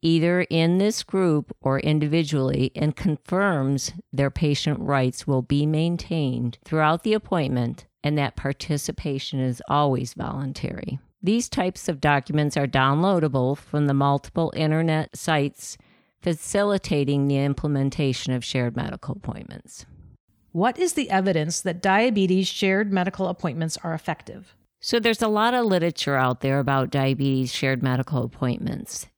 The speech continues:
Speaker 1: And this body of evidence, uh, that currently exists shows that these are effective interventions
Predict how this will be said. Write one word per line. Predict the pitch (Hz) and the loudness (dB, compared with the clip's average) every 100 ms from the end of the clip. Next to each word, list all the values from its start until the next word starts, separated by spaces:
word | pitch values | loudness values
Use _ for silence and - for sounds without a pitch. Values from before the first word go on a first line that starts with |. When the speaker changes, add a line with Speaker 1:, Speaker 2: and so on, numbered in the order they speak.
| _ | _
Speaker 1:
And | 160 160 180 | -2 0 2
this | 202 | 0
body | - 185 180 196 | 2 2 4 2
of | 180 | 2
evidence, | 170 143 143 135 139 143 - - - | 0 2 2 2 2 0 -8 -14 -8
uh, | 139 | -4
that | 135 143 - | 0 -2 -2
currently | - 160 143 127 165 | -2 -2 -2 0 0
exists | 160 151 175 135 131 - - - - - - | -2 -2 0 2 0 -4 -8 -12 -14 -12 -10
shows | - 180 170 175 | -2 0 2 0
that | 156 | -2
these | 175 190 190 | 0 0 0
are | 165 | 0
effective | 147 - 185 185 - 185 | 0 -2 -2 -2 -2 -4
interventions | - 156 151 139 143 135 127 120 120 120 - | 0 0 0 0 2 2 0 0 0 0 -4